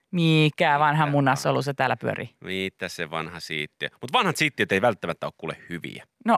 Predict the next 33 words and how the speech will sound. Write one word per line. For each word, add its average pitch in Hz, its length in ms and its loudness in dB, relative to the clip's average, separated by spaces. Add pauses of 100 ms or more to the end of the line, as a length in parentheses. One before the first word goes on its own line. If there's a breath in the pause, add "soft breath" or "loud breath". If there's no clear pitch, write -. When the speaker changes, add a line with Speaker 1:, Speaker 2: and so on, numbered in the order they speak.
Speaker 1:
näin 240 240 4
mä 180 80 6
oon 170 100 4
kans 165 200 0
käsittänyt, 135 600 -2 (260)
että 151 220 -4
mitä 156 320 0 (680 loud breath)
vanhemmaksi 165 720 2 (160)
siittiö 190 560 2
muuttuu, 165 500 2
niin 135 260 0 (280 soft breath)
sen 160 180 0
hitaammaksi 127 640 0
se 127 120 -2
myös 123 260 0
muuttuu. 135 380 2
Ja 131 60 2
se 151 120 0
ei 139 60 4
ehkä 147 260 -2 (880 loud breath)
sitä, 196 240 0
niinku, 175 200 0
mihin, 185 340 6
mihin 214 200 4
siittiö 226 440 2
on 147 80 2
tarkoitettu, 123 680 0
niin 143 120 -4
se - 80 0
ei 190 80 4
saavuta 143 420 2
sitä 135 180 -8 (400)
tavoitettaan 131 680 0